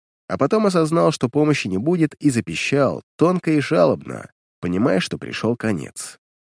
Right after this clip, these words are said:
Экипаж станции, который Чарльз собрал в одном единственном грузовом ангаре на семь кораблей, сбился в кучу,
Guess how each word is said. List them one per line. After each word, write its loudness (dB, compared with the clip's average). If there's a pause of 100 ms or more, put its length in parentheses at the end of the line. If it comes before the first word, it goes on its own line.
(760)
Экипаж 0
станции, -4 (240)
который 0
Чарльз 0
собрал 0
в 2
одном 0
единственном -2
грузовом 0
ангаре 0
на -2
семь -4
кораблей, -4 (120)
сбился -6
в -18
кучу, -2